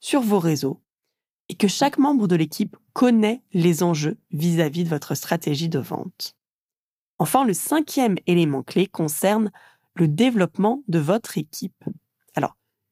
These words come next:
si vous êtes seul pour le moment, vous pouvez vous poser la question dans quelle mesure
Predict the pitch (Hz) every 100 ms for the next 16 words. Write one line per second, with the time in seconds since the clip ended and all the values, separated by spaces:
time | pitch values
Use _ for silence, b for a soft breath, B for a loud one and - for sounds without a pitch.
0 | _ - 349 285 202 165 - 143 - 135
1 | 127 123 139 180 180 208 _ _ _ _
2 | _ _ - 170 175 220 170 - 139 123
3 | 92 135 - 302 240 156 - - 262 214
4 | 170 151 139 190 320 -